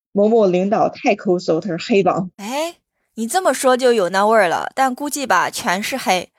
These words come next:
Speaker 2: 但这个娃我接受反驳啊！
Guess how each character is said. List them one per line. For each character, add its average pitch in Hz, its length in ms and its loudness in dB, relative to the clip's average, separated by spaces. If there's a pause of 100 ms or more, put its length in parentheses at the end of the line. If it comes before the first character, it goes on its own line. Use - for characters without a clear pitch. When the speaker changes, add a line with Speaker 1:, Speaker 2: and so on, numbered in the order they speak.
(320)
Speaker 2:
但 349 180 -2
这 403 140 -2
个 294 140 4
娃 220 180 6
我 196 160 2
接 302 220 0
受 320 160 2
反 180 240 0
驳 165 180 -6
啊！ 170 200 -2